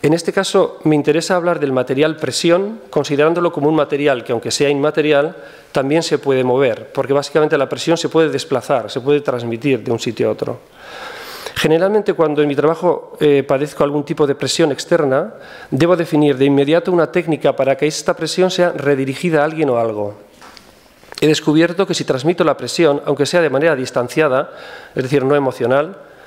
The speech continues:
no es decir que siento una presión y reacciono, sabéis que si reaccionas estás en las manos del enemigo. Tienes que pensar, "voy a reaccionar", pero no emocionalmente, ¿no? Entonces,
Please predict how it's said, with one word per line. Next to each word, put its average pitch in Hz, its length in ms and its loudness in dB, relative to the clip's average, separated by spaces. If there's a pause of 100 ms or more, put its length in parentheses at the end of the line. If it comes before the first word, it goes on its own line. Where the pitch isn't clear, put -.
(140)
no 123 160 2
es 117 80 0
decir 127 180 -2
que - 60 -12
siento 135 260 0
una 127 140 0
presión 131 340 -2
y 151 120 2
reacciono, 139 720 0
sabéis 127 240 -2
que 123 80 -2
si 120 100 -4
reaccionas 147 480 0
estás 123 300 -6
en 113 60 0
las 113 100 0
manos 110 540 -4
del 127 180 0
enemigo. 131 400 0 (760)
Tienes 147 260 0
que 131 220 0
pensar, 135 460 -4
"voy 151 80 -8
a 180 40 -6
reaccionar", 123 520 -4 (800)
pero 123 280 2 (280)
no 156 140 4
emocionalmente, 110 840 -2 (140)
¿no? 165 260 -2 (640)
Entonces, 180 460 2